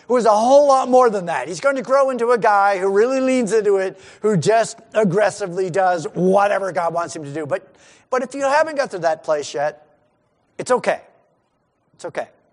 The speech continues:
Just be obedient. Just have enough strive to actually do what God wants you to do. And you will see God do amazing things. So when they did this,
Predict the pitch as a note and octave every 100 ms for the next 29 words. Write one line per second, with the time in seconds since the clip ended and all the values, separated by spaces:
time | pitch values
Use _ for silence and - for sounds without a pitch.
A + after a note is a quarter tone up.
0 | _ _ - G#3 A3 A3+ - - G3 F3+
1 | C#3+ C3 - _ - - A3+ E3+ E3 G#3+
2 | C#4 C#4+ - - _ _ _ _ _ _
3 | _ - G#3+ F3+ D3+ D3 C#3+ - - G3+
4 | G3+ - A3 E3 F3+ E3 E3+ D3+ D3+ C#3+
5 | D#3 C#3 F#3 C#3+ - _ _ _ _ _
6 | _ - A#2+ F3 D#4+ F4+ C3 B2+ F#3+ _
7 | _ _ C#3 - A3+ G3+ A#2+ B2 C3 _
8 | C3 F3 D#3+ A2 B2+ - C#3 B2+ F3+ A2
9 | D3+ _ _ _ - F3 G#3 D3 D3 D#3
10 | A3+ A#2 - A3 - - _ _ _ _
11 | _ _ _ _ _ _ A#3 G#3+ D#3 G#4
12 | E4+ - F3+ - -